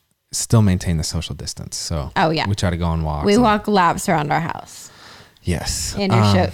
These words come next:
Speaker 2: shoots arrows in the backyard.
Speaker 1: So, you know, it's not the normal schedule, but I feel like we've been making the most of it. And, um, I hope you guys have,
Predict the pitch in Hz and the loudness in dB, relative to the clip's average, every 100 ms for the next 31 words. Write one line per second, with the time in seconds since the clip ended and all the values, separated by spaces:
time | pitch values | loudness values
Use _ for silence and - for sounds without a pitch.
0 | - - 226 175 - - 196 175 156 190 | -4 -2 0 -2 -4 -4 0 0 -2 -4
1 | 165 151 180 185 73 - _ _ - - | -6 -4 -4 -6 -10 -12 _ _ -20 -12
2 | - - 202 190 196 220 - _ _ - | -6 0 4 6 4 2 -4 _ _ 2
3 | 143 143 180 156 - 135 147 160 - 135 | 4 6 6 4 4 4 4 2 2 4
4 | 131 135 139 123 - 104 90 95 107 - | 6 6 4 2 2 0 2 0 0 -4
5 | - - - 101 110 101 - - 104 117 | -16 -18 -12 0 2 2 -2 -4 -2 2
6 | 110 107 110 104 104 101 101 98 90 90 | 2 2 2 2 2 2 2 2 0 -2
7 | - 95 92 - - 98 92 90 95 - | -2 -4 -4 -8 -6 -2 0 0 -2 -4
8 | 95 90 85 82 - - _ _ - 117 | 0 2 2 0 -4 -20 _ _ 2 2
9 | 107 101 107 110 101 90 87 87 - - | 4 4 6 6 4 4 2 0 -4 -12
10 | - _ - 117 107 104 101 | -20 _ -2 2 2 2 -2